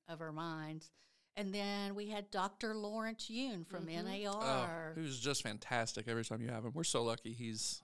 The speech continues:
Speaker 3: one of our liaisons.
Speaker 2: That we are.
Speaker 1: I agree. Arkansas was lucky when we were assigned him for sure.
Speaker 2: <laughs>
Speaker 1: But he is the smartest man I know about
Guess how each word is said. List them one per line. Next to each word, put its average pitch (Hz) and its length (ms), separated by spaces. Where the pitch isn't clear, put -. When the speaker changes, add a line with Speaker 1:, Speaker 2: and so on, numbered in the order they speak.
Speaker 3:
one 120 160
of 110 100
our 107 80
liaisons. 107 560
Speaker 2:
That 175 160
we 160 120
are. 151 320
Speaker 1:
I 202 260
agree. 170 880
Arkansas 202 480
was 185 160
lucky 175 340
when 180 220
we 165 240
were 160 400
assigned 175 520
him 165 300
for 160 100
sure. 170 600
Speaker 2:
<laughs> - 60
Speaker 1:
But 190 140
he 247 280
is 214 160
the 180 80
smartest 185 520
man 185 240
I 175 140
know 180 320
about 165 480